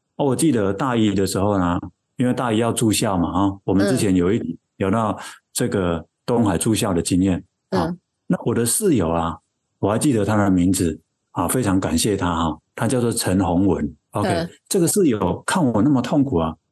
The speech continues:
Speaker 1: 他就语重心长地跟我说：“志仲啊，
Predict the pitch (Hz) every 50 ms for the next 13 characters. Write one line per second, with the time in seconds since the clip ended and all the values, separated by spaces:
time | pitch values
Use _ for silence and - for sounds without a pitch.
0 | _ _ _ - 143 143 160 156 156 165 135 101 92 131 - 160 147 131 - -
1 | 123 127 123 110 90 80 87 87 - 101 90 80 76 - - 90 82 82 - -
2 | _ - - - - - - 147 131 - 135 120 107 95 80 73